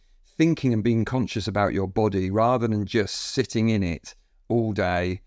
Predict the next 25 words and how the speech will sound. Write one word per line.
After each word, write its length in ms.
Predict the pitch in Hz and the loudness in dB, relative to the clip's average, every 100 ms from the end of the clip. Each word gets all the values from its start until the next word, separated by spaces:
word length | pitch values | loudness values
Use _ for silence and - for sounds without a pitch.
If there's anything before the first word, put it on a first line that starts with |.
| _ | _
without 280 | - 143 135 | -2 2 2
really 280 | 123 120 110 | 2 2 2
thinking, 400 | 123 107 104 110 | 0 0 0 2
"What 120 | 147 | 2
am 100 | 139 | 2
I 80 | 123 | 0
doing? 340 | 107 101 98 | 0 0 0
Have 180 | 101 120 | 0 2
I 80 | 113 | 2
moved 280 | 107 98 - | 2 0 -2
it? 80 | |
Have 120 | 107 110 | -2 0
I 80 | |
stretched 480 | 101 - 104 - - | -2 -2 -4 -4 -4
it? 100 | 104 | -4
Have 200 | 98 104 | 0 0
I 80 | 101 | 0
done 180 | 101 104 | 0 0
anything 480 | 135 107 - 92 98 | 0 -2 -4 -4 0
with 160 | 104 | 0
my 160 | 98 95 | 0 0
body 300 | 92 95 92 | 0 0 0
today?" 360 | 90 90 87 | -2 0 0
apart 380 | 87 - 117 85 | -2 0 0 0
from 400 | - 104 92 98 | -2 0 2 -2